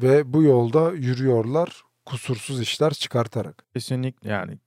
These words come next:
Speaker 2: her geçen gün gelişen bir teknoloji. Hani nasıl mesela bunu fark edebilirsin? Atıyorum normal bir kullanıcı bir videoyu, deepfake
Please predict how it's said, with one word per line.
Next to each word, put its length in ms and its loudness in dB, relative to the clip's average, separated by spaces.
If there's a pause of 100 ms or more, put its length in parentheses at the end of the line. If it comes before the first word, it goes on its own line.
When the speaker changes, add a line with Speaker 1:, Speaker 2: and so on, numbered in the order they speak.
Speaker 2:
her 220 -4
geçen 360 -2
gün 140 -2
gelişen 380 -2
bir 60 -10
teknoloji. 580 -6 (140)
Hani 180 -6
nasıl 280 0
mesela 480 -4
bunu 180 -2
fark 300 -4
edebilirsin? 520 -8
Atıyorum 380 -6
normal 360 0
bir 60 -6
kullanıcı 580 -2 (180)
bir 100 -2
videoyu, 480 4
deepfake 360 -2